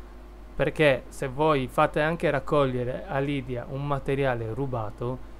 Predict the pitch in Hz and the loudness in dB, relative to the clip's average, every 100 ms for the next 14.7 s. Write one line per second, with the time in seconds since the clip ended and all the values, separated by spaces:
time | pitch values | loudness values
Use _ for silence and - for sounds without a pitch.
0 | - - 131 - 131 147 147 135 135 120 | -14 -8 -2 0 2 4 4 2 0 2
1 | 147 147 127 143 131 147 135 117 117 117 | 2 2 0 -2 -2 0 0 0 -2 -2
2 | 131 131 - - - - - - - - | -2 -2 -8 -12 -14 -16 -16 -16 -14 -12
3 | - 147 165 156 131 - - 160 - - | -2 2 6 6 4 0 4 4 4 2
4 | 151 190 160 151 - 165 151 165 160 208 | 4 6 6 6 2 0 0 -2 4 4
5 | 220 196 185 190 185 180 170 190 - 196 | 6 4 4 4 4 6 4 0 0 2
6 | 208 196 165 190 170 180 202 - 202 156 | 2 2 0 2 2 0 0 2 2 4
7 | 147 170 175 175 147 143 165 139 120 117 | 2 2 0 0 -2 -2 0 0 0 0
8 | 139 - 143 147 - 139 - - - - | 0 -2 -2 -4 -2 -2 -2 -6 -10 -10
9 | - - 190 156 185 - - - 131 143 | -12 -10 -10 -8 -8 -6 -6 -4 2 4
10 | 147 139 127 160 - 135 127 143 131 127 | 4 2 0 0 2 0 0 0 2 0
11 | 117 113 - 120 113 - - - - - | 0 -4 -4 -6 -6 -10 -14 -16 -16 -16
12 | - - - 131 147 143 147 165 170 - | -16 -6 -2 2 2 4 4 6 4 2
13 | 151 147 160 160 156 - - 151 143 - | 0 0 2 2 2 -4 -2 0 0 0
14 | 147 135 120 113 104 - | 0 0 -2 -4 -4 -6